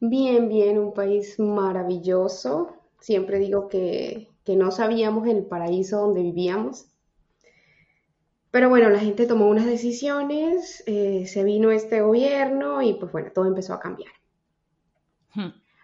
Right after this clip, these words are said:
Speaker 1: Ah, duramos como veinte años en eso. Hubo bastante cambio de,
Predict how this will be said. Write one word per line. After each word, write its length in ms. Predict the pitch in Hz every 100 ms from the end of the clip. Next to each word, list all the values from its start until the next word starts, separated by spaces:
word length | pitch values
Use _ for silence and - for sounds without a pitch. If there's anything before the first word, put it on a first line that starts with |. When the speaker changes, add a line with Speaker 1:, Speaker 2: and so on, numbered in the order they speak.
| _ _
Speaker 1:
Ah, 280 | 214 214 208
duramos 280 | 208 214 233
como 180 | 240 214
veinte 260 | 202 208
años 240 | 214 214 226
en 140 | 226
eso. 400 | 208 214 226 233 233 _ _ _ _ _ _ -
Hubo 300 | 214 208 202
bastante 520 | 190 - 208 214 226
cambio 360 | 202 196 196
de, 560 | 190 185 185 190 202 208